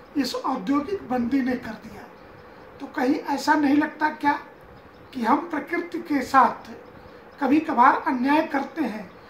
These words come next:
तो प्रकृति हमसे बदला लेने के लिए उसी स्वरूप में आ जाती है? आइए,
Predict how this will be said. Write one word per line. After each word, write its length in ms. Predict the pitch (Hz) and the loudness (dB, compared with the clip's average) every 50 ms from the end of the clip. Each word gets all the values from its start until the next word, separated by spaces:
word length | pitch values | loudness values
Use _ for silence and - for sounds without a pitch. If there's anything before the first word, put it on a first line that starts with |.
| - - - - - | -20 -20 -20 -12 -8
तो 60 | 294 277 | -6 -6
प्रकृति 760 | - - 302 - - - 392 370 262 - - - 277 294 - - - - - - - - - | -2 -2 -2 -2 -2 0 0 0 0 0 -2 -8 -8 -8 -10 -12 -20 -20 -20 -20 -18 -4 0
हमसे 360 | 262 285 285 - - - 349 | 2 2 2 2 0 -2 -4
बदला 420 | - - 247 254 - 247 302 339 359 | 0 0 0 0 2 2 4 4 4
लेने 300 | 330 320 330 294 302 302 | 4 4 4 4 2 2
के 180 | 294 - 285 | 2 0 -2
लिए 240 | 285 254 269 302 453 | -2 -2 0 0 0
उसी 340 | - 415 - - - 381 381 | 0 0 -4 -4 -4 -2 -2
स्वरूप 400 | - - 302 302 330 330 - - | -2 0 0 0 0 -2 -4 -6
में 120 | 320 330 311 | -4 -2 -2
आ 100 | 302 302 | -2 -2
जाती 400 | 285 285 285 - - 330 311 226 | -4 -8 -10 -10 -12 -12 -12 -12
है? 100 | 220 233 - - - - - - - - - - - - - - - - - - - - - - - | -12 -14 -16 -18 -20 -20 -20 -20 -20 -20 -20 -20 -20 -20 -20 -20 -20 -20 -20 -20 -20 -20 -14 -2 0
आइए, 460 | 247 247 240 240 277 247 - 196 - | 0 2 2 2 2 0 0 -2 -6